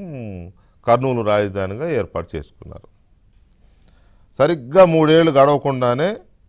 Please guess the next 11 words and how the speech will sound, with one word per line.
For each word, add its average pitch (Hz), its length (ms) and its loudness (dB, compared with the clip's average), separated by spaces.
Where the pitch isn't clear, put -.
తెలంగాణని, 135 600 0
ఆ 117 100 -4
ఏపీని 113 400 -6
కలిపేస్తే 104 600 -6
యాభై 113 360 -2
ఆరులో 98 460 -4
హైదరాబాద్ 135 480 4
రాజధానిగా 101 720 -4
కర్నూలు 131 300 -2
నుంచి 131 180 -10
తరలించేసి 110 840 -6